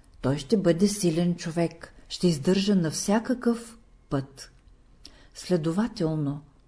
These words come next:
това, което спъва почти всички съвременни хора, е мисълта им, че много знаят.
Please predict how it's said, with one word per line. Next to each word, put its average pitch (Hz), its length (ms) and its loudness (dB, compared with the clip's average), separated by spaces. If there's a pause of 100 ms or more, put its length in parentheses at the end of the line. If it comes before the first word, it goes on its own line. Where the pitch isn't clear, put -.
(500)
това, 170 400 2
което 240 320 2
спъва 190 500 2
почти 175 400 -4
всички 233 460 -4
съвременни 202 680 4
хора, 196 500 0 (600)
е 196 80 6
мисълта 175 640 2
им, 214 280 4 (400)
че 165 160 -2
много 202 400 2
знаят. 135 800 -4